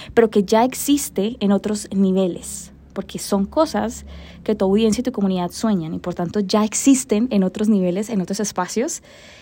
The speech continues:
y solamente debemos alinearnos con esa realidad para poder traerla aquí y verla, ¿cierto? Y por eso las preguntas son un ejercicio espectacular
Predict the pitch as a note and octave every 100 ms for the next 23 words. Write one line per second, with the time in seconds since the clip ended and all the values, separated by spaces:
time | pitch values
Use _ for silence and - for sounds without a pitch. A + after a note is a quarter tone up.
0 | - - C4 B3 B3 B3+ B3+ A#3 A#3 C4
1 | C#4+ _ _ - G#3 G#3+ G#3 G3+ A#3+ -
2 | G#3 G3+ G3 G3 A#3+ B3 G#3 F#3 G3+ -
3 | F#3+ F#3 G#3 G#3 F#3 F3 F3 G3+ F#3+ -
4 | F3 E3+ - F#3 F3+ F3+ F3+ F#3 - F3
5 | F3 F3 E3+ D#3+ D3 - - - E3 D#3
6 | G3+ C#4 - - - - - - - -
7 | C#4 C#4+ D4+ F4+ F4+ B3+ A3+ A#3 A3 A3+
8 | C4+ - B3 B3 D4+ D#4 A3 G#3 A#3+ C4
9 | A#3 - G#3+ G3+ - F#3+ F#3+ G#3